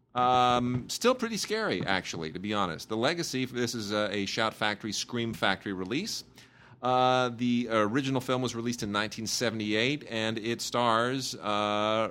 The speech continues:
Roger Daltrey. Actually, it doesn't really star Roger Daltrey. Co-stars Roger Daltrey. But, uh, no, it, it, this is actually, uh, stars the current husband and wife,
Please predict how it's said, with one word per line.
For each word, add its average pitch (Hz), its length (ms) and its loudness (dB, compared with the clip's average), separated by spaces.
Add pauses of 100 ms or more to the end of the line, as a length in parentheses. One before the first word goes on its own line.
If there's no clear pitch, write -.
(380)
Roger 120 280 4
Daltrey. 165 420 2 (1120)
Actually, 110 260 2
it - 20 0
doesn't 87 180 -4
really 87 140 -8
star 76 260 -2
Roger 71 240 -6
Daltrey. - 300 -14 (420)
Co-stars 127 380 4
Roger 82 260 0
Daltrey. 82 400 -6
But, 104 240 -2
uh, 113 600 6
no, 117 160 2
it, 101 160 -2
it, 104 220 -4
this 160 120 -2
is 151 140 -2
actually, 131 500 0
uh, 117 300 4
stars 117 460 2
the 110 120 -4
current 170 460 0
husband 131 420 0
and 107 160 -2
wife, 117 540 -2